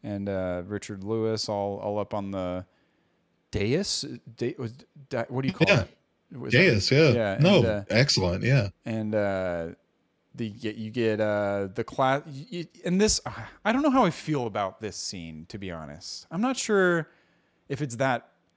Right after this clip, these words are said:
Speaker 1: if it's that funny to me. It's
Speaker 2: It's
Speaker 1: like,
Speaker 2: not that funny.
Speaker 1: it's
Speaker 2: No,
Speaker 1: like,
Speaker 2: it's not.
Speaker 1: it's like kind of drags this bit 'cause it's like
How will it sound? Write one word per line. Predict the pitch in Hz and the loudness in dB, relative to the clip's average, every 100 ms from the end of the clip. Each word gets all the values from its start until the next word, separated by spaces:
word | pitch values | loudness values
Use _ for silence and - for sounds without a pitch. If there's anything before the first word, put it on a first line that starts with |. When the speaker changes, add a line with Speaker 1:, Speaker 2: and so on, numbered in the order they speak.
| _ _ 151 | _ _ -8
Speaker 1:
if | 226 | -8
it's | - | -2
that | 269 262 | -2 -2
funny | - 254 302 262 | -2 -2 -2 -4
to | - | -6
me. | 98 87 85 101 | -6 -8 -10 -6
It's | 147 143 | 2 4
Speaker 2:
It's | 196 | 6
Speaker 1:
like, | 180 | 6
Speaker 2:
not | 120 | 4
that | 113 104 | 4 2
funny. | 104 92 90 | 2 0 -2
Speaker 1:
it's | 160 170 | -2 6
Speaker 2:
No, | 208 131 | 6 8
Speaker 1:
like, | 120 | 6
Speaker 2:
it's | 180 | 2
not. | |
Speaker 1:
it's | - | 4
like | 196 180 | 2 2
kind | - 196 226 | 0 0 0
of | 160 - _ - | -2 -6 _ -10
drags | 110 107 127 139 113 98 | -4 0 2 2 2 -2
this | 101 95 | -8 -8
bit | 95 110 131 - | -2 0 0 -2
'cause | 123 117 | -6 -4
it's | 113 | -2
like | 123 107 104 | 0 0 -2